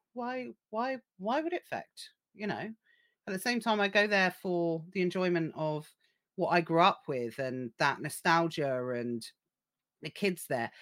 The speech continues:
I don't go there to listen to the message, you know, and this is what, um, well, do you know what's really interesting, though, after that thing, Bob Iger,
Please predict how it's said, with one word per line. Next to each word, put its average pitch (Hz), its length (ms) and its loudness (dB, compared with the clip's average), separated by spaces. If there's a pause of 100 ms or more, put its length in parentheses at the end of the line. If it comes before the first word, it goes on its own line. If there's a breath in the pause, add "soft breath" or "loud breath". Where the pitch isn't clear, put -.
(160 loud breath)
I 226 80 6
don't 277 260 6
go 202 220 6
there 175 400 6
to 165 80 0
listen 170 300 0
to - 100 -8
the 143 80 -4
message, 170 760 -2 (920)
you 196 120 4
know, 160 180 8
and 196 160 2
this 220 180 0
is 196 160 -2
what, 175 380 4
um, 165 340 2
well, 190 120 0
do 175 120 -4
you 254 40 2
know 285 80 4
what's 233 160 2
really 247 220 2
interesting, 170 600 0
though, 139 240 2
after 190 300 4
that 147 200 0
thing, 139 220 -6
Bob 185 160 2
Iger, 156 500 4